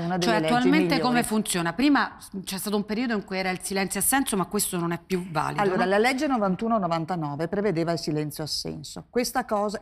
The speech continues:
Speaker 1: che, che voleva dire che se uno non diceva niente era un sì. Questa cosa non è mai stata, diciamo, u-,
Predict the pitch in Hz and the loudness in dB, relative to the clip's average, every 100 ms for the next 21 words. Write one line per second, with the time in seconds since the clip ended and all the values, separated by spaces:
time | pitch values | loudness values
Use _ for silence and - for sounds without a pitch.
0 | 196 - 185 208 214 196 185 151 151 147 | -4 -2 0 2 4 4 2 2 0 0
1 | 175 - 196 226 170 156 170 208 208 196 | -4 0 0 2 0 -2 -2 -2 -2 -2
2 | 151 147 165 156 151 151 - 139 _ - | -4 -4 -2 -2 -4 -8 -14 -16 _ -20
3 | _ _ _ - _ _ _ _ 214 220 | _ _ _ -20 _ _ _ _ 0 0
4 | 233 208 208 226 208 175 165 160 - 165 | 0 0 2 0 2 2 2 0 0 0
5 | 170 - 185 170 160 156 156 160 156 151 | 0 0 0 0 -2 -4 -2 -2 -2 -2
6 | 151 147 147 151 147 147 147 147 147 165 | -4 -4 -6 -8 -8 -8 -8 -10 -10 -12
7 | 165 170 165 170 180 180 - - 175 160 | -12 -14 -14 -14 -14 -14 -10 -6 -6 -6